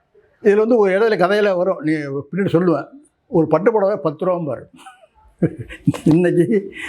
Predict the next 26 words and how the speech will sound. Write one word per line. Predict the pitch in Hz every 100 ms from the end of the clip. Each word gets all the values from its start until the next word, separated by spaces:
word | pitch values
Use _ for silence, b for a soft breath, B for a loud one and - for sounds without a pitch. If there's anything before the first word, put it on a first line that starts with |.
| B B
பத்தாயிரம் | 135 135 190 190 185
கொடுத்தாலும் | 180 180 214
ஒரு | 190
நல்ல | 165 196
புடவை | 165 165
கிடைக்க | 143 139
மாட்டேங்குது. | 131 117 101 104 - - _ B B B B B B B
சொல்லிட்டு | 165 180 170
இந்த | 156 143 180
விந்தனை | 196 226 220
பற்றி | 180 175 190
ஒரு | 147
அறிமுகம். | 170 156 113 _ _ _ _ _ _ _ - _ - - - - - - _ _ - - - _ _ _ _ -
விந்தன் | 151 220 226 262 214
என்னும் | 180 202 214
கோவிந்தன், | 156 208 196 180 156
இவள் | 151 160
முழு | 151 208 185
பேர் | 202 202
வந்து | 180 196
கோவிந்தன். | 156 190 180 165 214 214 -
செங்கல்பட்டுக்கு | 160 196 220 202 175 151
அருகில் | 151 175 180
உள்ள | 165 165
சிற்றூரில் | 175 151 - 208 185 160
பிறந்தவர். | 139 131 135 -